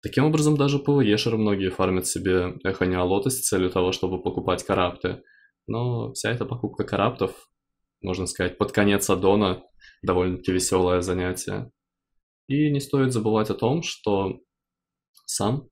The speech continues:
еженедельный сундучок, который мы вскрываем в среду, принесет нам эхо Неолоты по сто единиц за каждый уровень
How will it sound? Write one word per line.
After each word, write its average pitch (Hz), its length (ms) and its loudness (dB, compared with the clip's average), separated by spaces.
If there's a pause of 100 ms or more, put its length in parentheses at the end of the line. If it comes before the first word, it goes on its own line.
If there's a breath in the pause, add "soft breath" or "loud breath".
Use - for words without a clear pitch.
еженедельный 101 600 0
сундучок, 95 680 -2
который 107 320 -2
мы 104 100 0
вскрываем 98 460 -2
в 98 60 -4
среду, 98 560 -2 (640)
принесет 92 480 0
нам 92 160 -2
эхо 95 200 -2
Неолоты 95 680 0 (320)
по 104 120 4
сто 95 300 2
единиц 92 540 0
за 95 200 0
каждый 110 500 0
уровень 101 560 0